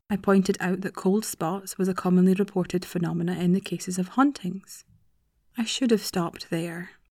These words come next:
I wish I'd stopped there. I added that the research wasn't a dictatorship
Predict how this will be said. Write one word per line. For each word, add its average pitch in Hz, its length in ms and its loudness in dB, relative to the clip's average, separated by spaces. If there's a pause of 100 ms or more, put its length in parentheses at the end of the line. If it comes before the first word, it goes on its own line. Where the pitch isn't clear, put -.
(880)
I 196 180 0
wish 180 640 -2
I'd 170 220 0
stopped - 500 -6
there. 170 440 -4 (1000)
I 180 260 2
added 175 540 -2
that - 140 -6
the 190 80 4
research 180 580 -2
wasn't 185 320 0
a 180 80 0
dictatorship 180 1000 -6